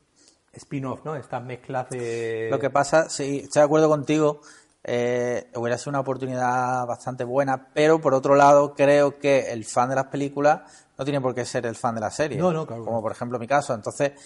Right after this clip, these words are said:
Speaker 2: eh, si hubieran juntado las tramas de alguna forma, pues a lo mejor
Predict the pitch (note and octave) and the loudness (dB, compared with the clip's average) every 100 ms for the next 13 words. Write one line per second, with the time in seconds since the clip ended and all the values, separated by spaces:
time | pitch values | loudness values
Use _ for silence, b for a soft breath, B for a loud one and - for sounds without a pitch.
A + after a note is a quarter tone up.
0 | B B B - C3 C3 - C3 C3 C#3 | B B B -6 -4 -4 -6 -4 -2 0
1 | D#3 D#3 D#3 D3 D3 D3 C#3+ C#3 C#3+ C#3+ | -2 -4 -4 2 4 4 4 2 2 0
2 | - E3 D#3+ D3+ C#3+ C#3+ C#3+ - E3+ E3+ | 0 2 2 2 -2 -2 -6 0 4 4
3 | D#3+ E3 F3 B B B _ _ B2+ A#2+ | 2 -2 -2 B B B _ _ 2 2
4 | A#2+ A#2+ - C3+ C#3 C#3+ | 0 -4 -2 2 4 2